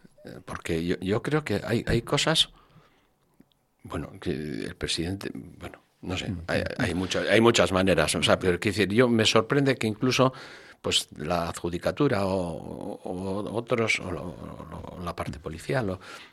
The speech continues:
Speaker 1: no, no haya conseguido más información, o,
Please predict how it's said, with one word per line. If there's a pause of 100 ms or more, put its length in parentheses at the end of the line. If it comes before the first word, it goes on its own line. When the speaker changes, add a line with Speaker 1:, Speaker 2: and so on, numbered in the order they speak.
Speaker 1:
no,
no
haya
conseguido
más
información,
o,